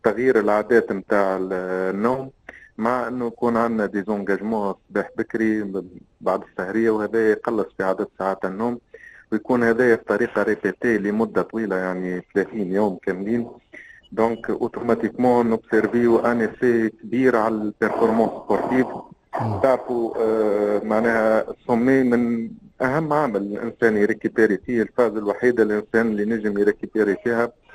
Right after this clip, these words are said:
Speaker 1: وهي على علاقة مباشرة بالنتائج الرياض-، الرياضية.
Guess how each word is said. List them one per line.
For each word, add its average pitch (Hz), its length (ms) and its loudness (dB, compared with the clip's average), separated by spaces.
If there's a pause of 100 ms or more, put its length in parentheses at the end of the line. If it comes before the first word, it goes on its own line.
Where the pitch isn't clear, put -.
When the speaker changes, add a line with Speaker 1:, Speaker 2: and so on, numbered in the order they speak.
(440)
Speaker 1:
وهي 120 260 6
على 117 160 4
علاقة 113 380 -2
مباشرة 107 480 0
بالنتائج 101 580 0
الرياض-، 95 600 -2
الرياضية. 98 460 -2